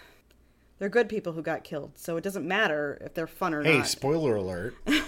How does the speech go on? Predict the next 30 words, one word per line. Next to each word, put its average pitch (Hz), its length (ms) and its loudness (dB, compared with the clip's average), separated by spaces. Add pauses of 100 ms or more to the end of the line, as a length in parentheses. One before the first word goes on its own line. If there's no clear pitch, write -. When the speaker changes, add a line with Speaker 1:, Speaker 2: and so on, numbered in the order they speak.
(840)
Speaker 1:
Anyway, 185 440 -4 (500)
so 190 500 6 (920)
they're 220 180 4
hanging 302 280 6
out 294 100 4
in 202 60 -2
the 240 80 2
hotel 220 460 0
room, 170 320 -2 (300)
and 262 140 2
Erica 440 380 6
had 269 300 0
this 262 200 0
really, 226 400 0
like, 185 340 -2 (400)
Erica 381 280 -4
was 208 200 0
dumb. 147 480 -10 (400)
She - 160 -4
was 311 100 2
weird 254 480 2
and 185 260 -4
dumb. 139 400 -6 (520)
And 220 100 4
apparently 302 640 0
she 254 200 -4
would 208 240 -2
keep 254 340 -6
her 226 200 -2
jewels 220 920 -6